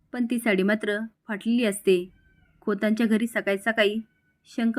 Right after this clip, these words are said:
फुंकल्याचा आवाज येतो. ते ऐकून दायजी, शिनू आणि लाली बाहेर येतात. तेवढ्यात सगळ्या घरामध्ये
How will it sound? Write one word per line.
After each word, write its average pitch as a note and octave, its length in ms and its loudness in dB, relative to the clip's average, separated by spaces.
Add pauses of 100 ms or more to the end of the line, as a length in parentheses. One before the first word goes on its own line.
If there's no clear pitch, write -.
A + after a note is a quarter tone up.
फुंकल्याचा A3 460 2
आवाज F#3+ 240 4
येतो. F3 300 2 (440)
ते G#3+ 60 -4
ऐकून G3+ 280 2
दायजी, G3 360 2
शिनू G#3+ 300 4 (480)
आणि A#3+ 200 -2
लाली G#3+ 220 2
बाहेर G3 280 2
येतात. F3 280 0 (600)
तेवढ्यात A3+ 300 -2
सगळ्या G3 200 2
घरामध्ये G#3 560 2